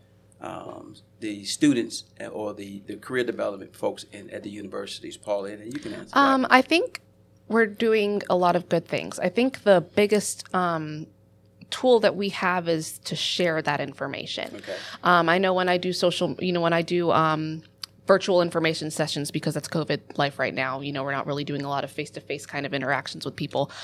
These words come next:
Speaker 2: A lot of people don't know that we have a Facebook or an Instagram or a Twitter or a LinkedIn, um, or a YouTube channel with videos that are informative or
Speaker 1: Hmm.
Speaker 2: follow an academy class or whatever it is. And so I think that that's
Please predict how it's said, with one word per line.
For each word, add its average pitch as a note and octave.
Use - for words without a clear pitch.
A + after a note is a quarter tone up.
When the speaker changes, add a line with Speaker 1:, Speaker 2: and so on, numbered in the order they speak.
Speaker 2:
A -
lot D3+
of F#3+
people A#3+
don't A#3+
know D#3+
that F#3+
we E3
have D#3+
a D3+
Facebook D3
or C#3
an C3+
Instagram C3+
or C#3
a -
Twitter C3+
or C3+
a C3
LinkedIn, D3
um, C#3+
or D#3
a D3+
YouTube E3+
channel D#3
with D3+
videos D#3
that D3
are D3
informative D3+
or F2
Speaker 1:
Hmm. A#2
Speaker 2:
follow D#3
an D3+
academy D#3+
class -
or F3+
whatever B3+
it -
is. -
And E3
so F3
I E3+
think A#3
that F#3+
that's E3